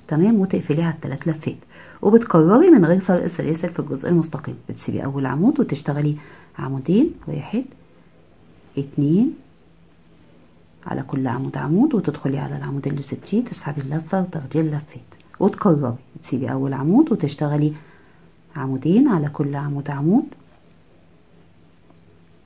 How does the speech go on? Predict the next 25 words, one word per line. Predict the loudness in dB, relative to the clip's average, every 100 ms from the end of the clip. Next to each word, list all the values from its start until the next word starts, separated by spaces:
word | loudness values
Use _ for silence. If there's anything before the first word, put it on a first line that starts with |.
| _ _ -20 -20 -20 _ -20 _ -20 -20 -20 -20 -16 -10
وتروحي | -8 -6 -4
على | -4
العمود | -4 -4
اللي | -6 -8
سبتيه، | -14 -10 -2 0 0 -6 -20 _ -20 _ _ _ _ _ _ -16
تسحبي | -12 -8 -6
اللفة | -4 -6 -2 -2 -2 -4
وتاخدي | -2 -2 2 2
اللفات | 0 -4 -10 0
مع | 2
بعض، | 2 -2 -18 -10 2
يعني | 4 6
الغرزة | 4 4 4 4
بتبقى | 2 0
فوق | 4 4
الغرزة | 4 0 -2 -4
بالشكل | -6 -12 -14 -12
ده. | -14 -16 -20 -20 -8 0
هتكرري | 2 6 6 8 6
كده | 6 4
لحد | 4 0 2 2
ما | 4
الغرزة | 2 2
تتكرر | 0 -2 -2 0 2
معاكي | 0 0 2 0